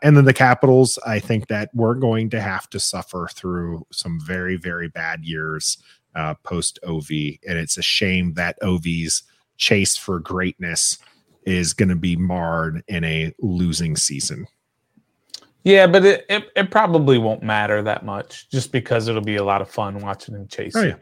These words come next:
Speaker 1: Oh, we're gonna be excited,
Speaker 2: But
Speaker 1: just
Speaker 2: it's
Speaker 1: like
Speaker 2: gonna
Speaker 1: we were
Speaker 2: take a
Speaker 1: excited
Speaker 2: couple
Speaker 1: to
Speaker 2: years.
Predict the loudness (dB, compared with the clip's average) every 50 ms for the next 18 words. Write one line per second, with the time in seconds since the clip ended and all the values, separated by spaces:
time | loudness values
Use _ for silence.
0 | _ _ _ 2 4 6 6 8 6 6 6 6 6 4 4 0 -2 4 6 6
1 | 6 8 6 6 8 8 6 6 6 4 4 6 6 6 6 6 4 2 2 2
2 | 0 0 -2 -2 -6 -8 -8 -10